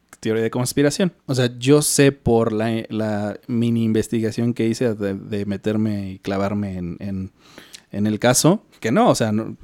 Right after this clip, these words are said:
<laughs> sí, sí fue un asesino solitario y, y listo, pero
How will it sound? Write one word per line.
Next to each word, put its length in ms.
<laughs> 220
sí, 220
sí 180
fue 220
un 120
asesino 440
solitario 520
y, 60
y 200
listo, 340
pero 280